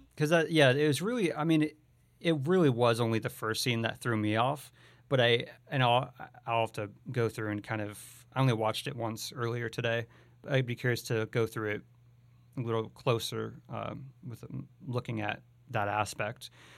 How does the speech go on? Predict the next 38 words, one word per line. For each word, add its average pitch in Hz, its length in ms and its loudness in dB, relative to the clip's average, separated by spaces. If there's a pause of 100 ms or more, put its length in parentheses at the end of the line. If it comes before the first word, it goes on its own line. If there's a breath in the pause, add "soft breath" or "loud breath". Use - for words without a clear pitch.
(120)
But 147 120 2
I - 20 8
just 160 120 0
think 190 160 0
it's 135 120 0
interesting 135 480 -2
because, 113 480 -4
like, 131 200 0
in 120 80 -4
something 131 240 -2
like 117 180 -2
Toy 143 200 4
Story, 110 360 0
again, 113 280 2
you 110 80 -2
can 120 140 -4
only 120 200 0
make 117 340 0 (420 soft breath)
the 127 100 2
toys 127 480 6
so 135 300 4
photorealistic 131 1080 2
before 113 640 0 (400 soft breath)
it 127 160 0
just 123 180 -4
kinda 117 180 0
looks - 520 -6 (340)
off. - 580 -6 (340)
But 131 240 2
the 123 140 2
environments 113 720 2
are 120 60 -4
getting 107 500 0
more 117 480 2
and 113 280 -2
more 107 480 -2 (360 soft breath)
photorealistic. 110 960 0 (500 soft breath)
Um, 113 420 -4